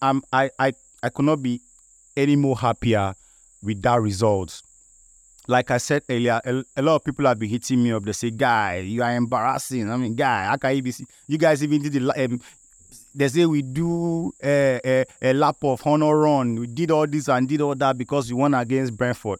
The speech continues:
And I'm telling you guys, really, at this point now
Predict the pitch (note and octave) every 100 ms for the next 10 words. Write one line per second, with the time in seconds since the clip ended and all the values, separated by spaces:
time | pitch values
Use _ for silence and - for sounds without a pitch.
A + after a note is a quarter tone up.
0 | - C3+ C#3+ - F3 E3+ D#3+ A#2 A#2 G2+
1 | F2 - A2+ C3+ A2 - - - - -
2 | - - _ - - - A#2 D#3+ - B2+
3 | B2+ G#2+ - G#2 G#2 F2